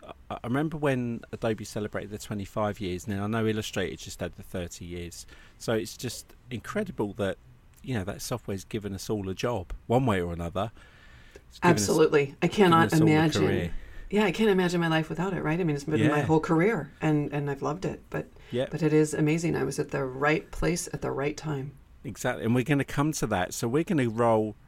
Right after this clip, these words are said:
Speaker 1: right back to the start. We'll do it chronologically tonight because I don't wanna miss anything, and I would normally jump around and then I'll forget a really key question. So let's go back to that time when you were four, <laughs> thir-, thirty-four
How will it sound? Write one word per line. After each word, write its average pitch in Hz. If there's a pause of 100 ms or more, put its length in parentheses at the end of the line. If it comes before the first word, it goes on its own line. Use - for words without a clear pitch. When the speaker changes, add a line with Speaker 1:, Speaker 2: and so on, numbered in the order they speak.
(120)
Speaker 1:
right 139
back -
to -
the 110
start. 101
We'll 113
do 160
it 160
chronologically 131
tonight 90
because 107
I 107
don't 135
wanna 117
miss 113
anything, 92
and 95
I 104 (220)
would 127
normally 107
jump 98
around 95
and 95
then 95 (320)
I'll 113
forget -
a 95
really 95
key 104
question. 92 (400)
So 127 (640)
let's -
go 180
back 147
to -
that 120
time 120
when 113
you 117
were 110
four, 104
<laughs> -
thir-, 240
thirty-four 185